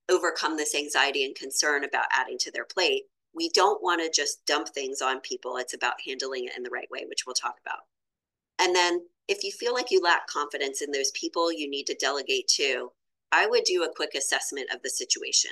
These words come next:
Okay, what have you done so far that has or has not worked with them? Are you making assumptions that they're even capable of doing this work,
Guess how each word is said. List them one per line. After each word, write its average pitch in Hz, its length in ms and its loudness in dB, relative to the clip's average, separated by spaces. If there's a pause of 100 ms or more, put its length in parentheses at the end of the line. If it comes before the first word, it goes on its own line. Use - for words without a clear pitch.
(120)
Okay, - 280 -6 (280)
what 175 180 4
have 214 140 4
you 220 140 -4
done 170 280 4
so 151 240 2
far 127 520 0 (160)
that 135 180 2
has 147 380 4
or 139 180 0
has 131 180 0
not 127 260 -2
worked 120 320 -4
with - 160 -10
them? - 280 -8 (500)
Are 156 180 8
you 190 220 2
making 160 320 0
assumptions 143 680 2
that 139 180 -2
they're 139 140 0
even 156 380 -2
capable 156 560 -2
of 151 160 -2
doing 151 320 -2
this 156 280 -4
work, - 280 0